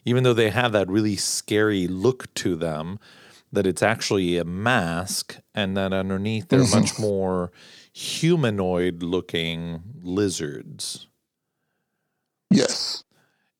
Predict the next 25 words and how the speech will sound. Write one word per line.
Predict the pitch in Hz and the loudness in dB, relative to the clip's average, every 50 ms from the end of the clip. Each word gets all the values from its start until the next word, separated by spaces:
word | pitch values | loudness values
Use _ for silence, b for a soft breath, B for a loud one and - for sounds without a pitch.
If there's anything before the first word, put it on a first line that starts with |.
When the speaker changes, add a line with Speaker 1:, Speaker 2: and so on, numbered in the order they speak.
| _ - | _ -8
Speaker 1:
And | - 104 92 92 92 92 90 92 | -4 -2 -2 -2 -2 -2 0 2
Speaker 2:
Yeah, | 123 110 - - | 4 4 4 4
these | - - 139 139 143 143 123 | 4 6 6 6 4 4 4
are | 135 131 131 127 127 127 131 127 127 120 | 4 6 6 6 6 4 4 4 2 4
the | 113 127 123 120 | 4 4 4 2
Silurian. | 120 - - - - 139 131 131 131 123 117 76 50 - - - - - - - | 0 -2 -4 0 2 4 4 4 4 4 4 4 2 2 0 0 -2 -4 -6 -6
Speaker 1:
The | - 95 92 | -6 -6 -4
Silurian, | - - - - 98 92 92 95 98 95 95 90 87 82 76 76 - - - - - - - B B B B B B B B B B B | -4 -4 -4 -4 -4 -2 -2 0 0 0 0 0 0 -2 -2 -4 -8 -10 -12 -10 -10 -12 -12 B B B B B B B B B B B
which | 101 104 110 113 107 - - - | 0 2 2 2 2 0 -2 -2
Speaker 2:
Silurian. | - - - 120 120 120 120 120 120 - - - - - - - - _ _ - - | -2 0 2 4 4 6 6 6 4 4 4 4 2 0 -2 -4 -6 _ _ -2 2
Speaker 1:
uh, | - 110 104 101 98 98 | 4 4 4 4 2 0
I | - 107 110 | 0 0 0
mentioned | 110 117 120 123 123 120 - - 131 120 120 113 104 | 2 2 2 2 0 -2 0 0 0 0 0 -4 -4
how | - - 107 101 104 104 101 101 | -2 -2 0 2 2 2 2 0
sometimes | 101 - - 110 104 107 101 - - 104 98 101 101 101 101 101 101 101 95 - | 0 -2 -2 -2 -2 -2 -4 -4 -2 -2 0 0 0 -2 -2 -2 -4 -4 -6 -8
the, | 127 - 95 90 98 98 92 95 98 95 92 95 98 101 | -10 -10 -4 0 0 2 2 2 2 2 0 -2 -4 -4
the | 92 98 95 92 90 90 90 B B B B B B B B B - | -2 -2 0 0 0 -2 -4 B B B B B B B B B 0
Doctor | 104 98 98 95 - - 101 | 0 0 0 0 0 -2 -2
Who | 92 - - 98 92 92 92 92 - | -2 -2 -2 0 0 0 0 -2 -4
can | - - 92 92 | -6 -6 -6 -4
seem | - - - 95 95 92 87 | -6 -6 -4 -4 -6 -6 -6
to | - - 98 90 85 | -6 -4 -4 -4 -4
be | 82 92 90 87 85 | -4 -4 -4 -4 -2
very | 80 87 85 85 87 85 82 | -2 -2 0 0 0 -2 -2
relevant | 78 76 85 90 90 95 107 101 117 120 123 131 135 - - - | -2 -2 0 0 0 0 0 0 -2 -2 -2 -4 -6 -8 -10 -14